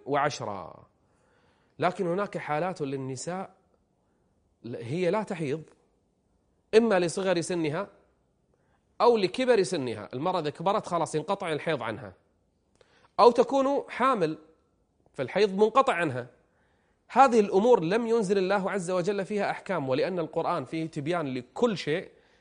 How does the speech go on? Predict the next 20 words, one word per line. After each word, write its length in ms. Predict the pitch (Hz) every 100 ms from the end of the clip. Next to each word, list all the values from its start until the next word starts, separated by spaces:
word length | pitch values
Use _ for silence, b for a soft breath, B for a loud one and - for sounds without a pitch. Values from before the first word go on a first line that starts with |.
| b b b
لأن 220 | 123 156
كل 320 | 156 - 277 220
الأحكام 420 | 190 - 214 202
الشرعية 440 | - 185 170 175
لا 100 | 165
بد 260 | 175 240 180
أن 100 | 180
يكون 240 | 180 208
لها 180 | 180 -
أصل 220 | 156 175
إما 140 | 180 175
في 80 |
القرآن 340 | 165 175 175 185
أو 80 | 165
في 100 | 160
السنة. 360 | - 214 196
فجاء 380 | 180 135 165 147
أبي 220 | 139 147
بن 140 | 147 180
كعب 280 | 226 190